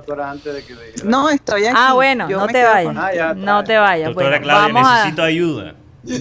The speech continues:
Speaker 3: Está grave la cosa.
Speaker 2: Ok.
Speaker 3: Vamos a despedirnos, Mateo.
Speaker 4: <laughs> Ok.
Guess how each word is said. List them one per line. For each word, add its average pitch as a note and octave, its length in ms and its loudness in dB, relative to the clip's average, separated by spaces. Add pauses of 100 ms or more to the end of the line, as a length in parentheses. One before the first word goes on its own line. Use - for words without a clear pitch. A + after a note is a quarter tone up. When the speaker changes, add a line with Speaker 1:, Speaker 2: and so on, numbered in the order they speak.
(440)
Speaker 3:
Está G#3 380 -6
grave F#3+ 300 2
la D3+ 120 -4
cosa. C#3+ 180 -4
Speaker 2:
Ok. G3+ 40 -2
Speaker 3:
Vamos A#3 300 4
a C#4 60 6
despedirnos, A#3 840 2
Mateo. F3 540 -4
Speaker 4:
<laughs> G#2+ 120 -14
Ok. G#2+ 60 -16